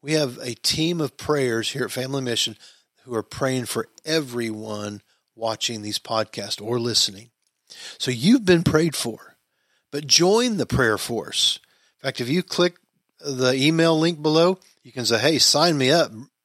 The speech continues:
Brother Mark. I want to be on the prayer force." And you, if you choose to do that, every Wednesday we'll send you out an email, a little update of what to be praying for, and you will be receiving exclusive content, some videos and other resources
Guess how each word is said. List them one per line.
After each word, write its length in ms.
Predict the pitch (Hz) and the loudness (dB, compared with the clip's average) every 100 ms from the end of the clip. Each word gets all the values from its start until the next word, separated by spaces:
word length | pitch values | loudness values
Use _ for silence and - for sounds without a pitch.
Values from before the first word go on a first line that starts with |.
| _ | _
Brother 460 | 131 127 131 123 | -20 0 2 2
Mark. 280 | 117 127 143 - - - | 4 4 2 -4 -14 0
I 140 | 123 | 2
want 220 | 185 185 | 4 4
to 40 | 131 | 2
be 160 | 120 | 2
on 180 | 113 104 | 2 0
the 60 | 104 | -4
prayer 300 | - 120 104 | 0 0 0
force." 460 | - 117 95 - - - - | -2 -8 -6 -8 -8 -16 -14
And 180 | - 127 | -4 -4
you, 220 | 127 175 | 0 -2
if 240 | 208 131 147 | -2 -6 -4
you 100 | 202 | -4
choose 380 | - 196 202 - | 0 0 0 -4
to 100 | 151 | -2
do 220 | 156 180 | 0 2
that, 320 | 175 190 - | 2 0 -2
every 440 | - 175 190 185 196 | -4 -2 0 0 -2
Wednesday 580 | 165 175 156 120 131 127 - - _ | 0 -2 -2 -4 -6 -6 -14 -20 _
we'll 140 | 123 | -2
send 260 | - 147 143 | 0 2 2
you 100 | 147 | 2
out 140 | 156 | 2
an 80 | 170 | 2
email, 400 | 151 135 123 127 | 0 0 0 -2
a 0 | |
little 240 | 117 127 | 0 0
update 460 | - 151 135 139 135 | 0 -2 -2 -4 -2
of 100 | 117 | -2
what 160 | 123 123 | -4 -4
to 80 | 135 | -6
be 120 | 147 | -6
praying 320 | - 143 135 | -2 -2 -2
for, 320 | - 123 120 - - - | -4 -4 -4 -6 -16 -10
and 260 | 117 117 | -8 -8
you 240 | 113 135 165 | -4 2 4
will 120 | 175 | 4
be 160 | 147 139 | 2 0
receiving 560 | 127 - 143 131 127 123 | 2 0 0 -2 -4 -8
exclusive 720 | - - - 143 156 - 156 | -4 0 0 2 0 0 -4
content, 640 | - 147 135 120 123 117 - | -2 -2 -2 -4 -6 -4 -2
some 240 | 110 104 | -4 -2
videos 640 | 110 139 147 143 143 139 | 2 4 4 4 2 0
and 80 | 120 | -2
other 200 | 113 139 | -4 -2
resources 680 | 131 131 - 127 117 135 113 | -2 0 -2 -2 -4 -4 -6